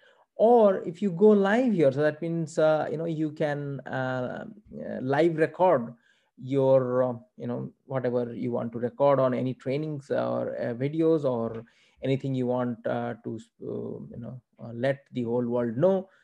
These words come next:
So you can click on here, go live, and then, you know, live streaming isn't available at the moment. You have to enable it, and then you can, you can do that. I'm not enabling it now. So we can do that, and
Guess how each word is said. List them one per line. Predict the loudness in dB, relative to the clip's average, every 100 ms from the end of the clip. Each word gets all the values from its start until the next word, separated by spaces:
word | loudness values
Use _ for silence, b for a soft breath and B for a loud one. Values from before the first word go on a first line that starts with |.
| b
So | -4
you | -2
can | -2 -4 -6
click | -6 -2
on | 0
here, | 2 2 4 2 -6 b -8
go | 0
live, | 2 2 0 -4 -8 _ _ -6
and | -4 -4
then, | -4 -4 -4 -6 -12 _ _ _
you | -8
know, | -8 -8 -12 _ _ _ _
live | 2 2
streaming | 0 -4 -2
isn't | -4 -6 -4
available | 0 2 2 0 0
at | -4 -4
the |
moment. | -4 -4 -4 -6
You | -6
have | -8 -8
to | -6
enable | 0 0 2 0
it, | 0 -2 -10
and | -6 -4
then | -4 -6 -8
you | -14
can, | -10 -10 -8 -10
you | -14
can | -10 -8
do | -8
that. | -8 -6
I'm | -6
not | -8 -8
enabling | -8 -8 -8 -12
it | -6
now. | -2 -2 -4 B B B
So | -6
we |
can | -4 -6 -6
do | -6
that, | -6 -6 -8
and | -6 -4 -4 -6